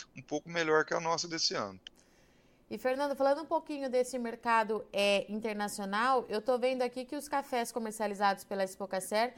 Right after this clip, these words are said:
Speaker 2: é, já chegam aos cinco continentes pra mais de trinta países. E aquela pergunta que eu sempre faço pra vocês, né? Dá pra avançar mais? Dá pra gente conquistar mais espaço lá no exterior?
Speaker 1: Não, dá sim.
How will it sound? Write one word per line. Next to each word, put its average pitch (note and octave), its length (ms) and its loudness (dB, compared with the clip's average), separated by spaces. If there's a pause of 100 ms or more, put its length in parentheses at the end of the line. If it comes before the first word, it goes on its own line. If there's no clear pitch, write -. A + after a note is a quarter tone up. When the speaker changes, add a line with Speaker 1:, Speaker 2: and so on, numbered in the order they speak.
(380)
Speaker 2:
é, F#3 500 8
já A3 240 6
chegam C4 720 2 (100)
aos G3+ 500 4
cinco C4+ 280 -2
continentes A#3 580 0
pra B3 200 0
mais B3 440 0
de A3+ 160 -6
trinta B3+ 360 -4
países. G3 580 -2 (220)
E G3+ 40 2
aquela A3+ 280 6
pergunta A#3+ 420 2
que B3 80 -4
eu A#3 80 4
sempre C4+ 320 -4
faço B3 300 2
pra A#3 140 2
vocês, A3 380 -2
né? G3 140 0
Dá C4 220 8
pra D4 180 4
avançar A#3+ 500 4
mais? B3 360 4
Dá B3+ 160 8
pra C#4+ 160 2
gente B3+ 260 -2
conquistar A#3+ 500 2 (240)
mais A#3+ 320 6
espaço B3 540 4
lá G#3+ 140 6
no G#3 60 -2
exterior? A3+ 520 2 (880)
Speaker 1:
Não, B2+ 240 0
dá A#2 160 8
sim. E3 340 2